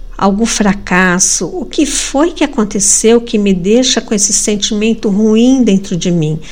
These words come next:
Porque eu não sou esse sentimento ruim. Um bebê não nasce com sentimentos ruins. Nós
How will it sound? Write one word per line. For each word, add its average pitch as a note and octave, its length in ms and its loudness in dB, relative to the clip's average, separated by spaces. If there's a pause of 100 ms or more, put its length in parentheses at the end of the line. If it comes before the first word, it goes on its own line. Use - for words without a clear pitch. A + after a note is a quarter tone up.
(220)
Porque - 260 -2
eu B3 80 4
não C4 180 2
sou A#3+ 360 2
esse G3+ 180 -2
sentimento D#3 720 -2
ruim. C#3+ 360 0 (400)
Um G#3 120 2
bebê G3 420 2
não A3 220 0
nasce G3 580 0
com - 160 -4
sentimentos D#3+ 800 0
ruins. D3 640 0
Nós G3+ 680 2